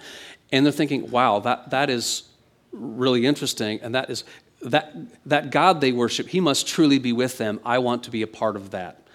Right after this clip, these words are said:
So I assume that that is, is what is going on. Uh, nevertheless, there's some ambiguity there, uh, but the, the, the plight of the Jews has changed. So we end our look at the text there. This is the word of the Lord.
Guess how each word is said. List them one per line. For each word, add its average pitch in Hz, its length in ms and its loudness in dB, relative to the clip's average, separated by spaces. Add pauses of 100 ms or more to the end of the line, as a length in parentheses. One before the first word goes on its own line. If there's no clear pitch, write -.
(280)
So - 180 0
I 117 100 4
assume 131 440 4
that 113 100 -2
that 113 200 0
is, 107 280 -4
is 110 240 -6
what 107 160 -4
is 95 100 -6
going 104 240 -6
on. 92 220 -10 (420)
Uh, 117 140 0
nevertheless, 160 560 6
there's 135 180 2
some 170 180 6
ambiguity 139 520 2
there, 123 320 0 (200)
uh, 123 160 0
but 120 240 -4
the, 117 320 -2
the, 113 300 -6
the 117 140 -10
plight 135 460 -2
of 127 120 -4
the 120 80 -4
Jews 113 340 -4
has 110 240 -6
changed. 104 600 -8 (480)
So 135 240 2
we 143 120 4
end 165 140 6
our 151 60 8
look 147 140 4
at 143 60 2
the 127 80 0
text 127 320 -4
there. 113 260 0 (280)
This 139 320 0
is 127 140 0
the 135 60 0
word 120 160 2
of 113 60 -2
the 117 80 0
Lord. 107 360 -2